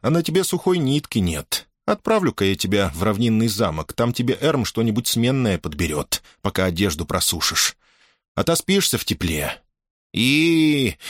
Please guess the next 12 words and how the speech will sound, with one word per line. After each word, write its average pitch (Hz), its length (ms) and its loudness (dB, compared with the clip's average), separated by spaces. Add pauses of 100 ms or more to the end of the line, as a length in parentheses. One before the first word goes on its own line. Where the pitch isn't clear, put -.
(160)
не 196 180 2
бери 208 260 2
в 190 100 -4
голову, 175 500 0
княжна 135 540 0
милостивая! 92 920 -2 (480)
К - 60 -14
холоду 147 520 0
да 147 140 2
мокрите 165 560 0
я 160 220 2
обвыкнута. 147 800 -2